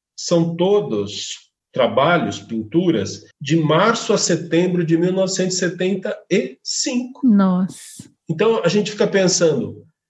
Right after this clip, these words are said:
Speaker 1: essas vinte madeiras, né, que chegaram depois, ou ela teria aí,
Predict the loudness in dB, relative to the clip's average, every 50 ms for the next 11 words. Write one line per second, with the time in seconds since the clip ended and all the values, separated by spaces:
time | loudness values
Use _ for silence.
0 | _ _ _ _ -2 -2 0 2 2 2 2 0 -2 -6 -8 -8 -4 -2 0 0
1 | 0 0 -2 -2 -2 -2 -2 -2 -2 -2 -2 0 0 0 0 0 -2 -2 -2 -4
2 | -4 -2 0 0 0 -2 -4 -6 -4 -2 -2 0 0 0 0 0 0 -2 -4 -6
3 | -8 -4 -2 0 0 0 -2 -4 -6 -4 -2 0 0 0 0 -2 -2 0 0 0
4 | 0 0 -2 -2 0 0 0 2 0 0 -2 -2 -4 -4 -6 -6